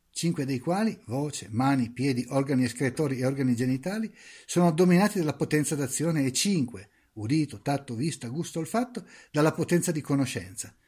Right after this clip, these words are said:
Subito dopo, gradualmente, attenuandosi il concepibile e manifestabile, la parte conoscente, ecco, apparirà la mente, il senso dell'io, l'intelletto,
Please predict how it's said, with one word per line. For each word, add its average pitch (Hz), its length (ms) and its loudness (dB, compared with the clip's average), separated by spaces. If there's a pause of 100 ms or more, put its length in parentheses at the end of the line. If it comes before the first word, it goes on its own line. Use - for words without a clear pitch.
(280)
Subito 190 380 0
dopo, 196 300 0
gradualmente, 127 680 0
attenuandosi 139 680 -2
il 120 80 -6
concepibile 131 680 -4
e - 120 -8
manifestabile, 147 840 -4 (480)
la 123 120 -4
parte 226 320 2
conoscente, 220 720 0
ecco, 233 540 -6 (200)
apparirà 160 400 -2
la 180 120 -2
mente, 127 480 -2 (200)
il 117 100 -8
senso 160 260 -2
dell'io, 139 420 -2
l'intelletto, 120 720 -6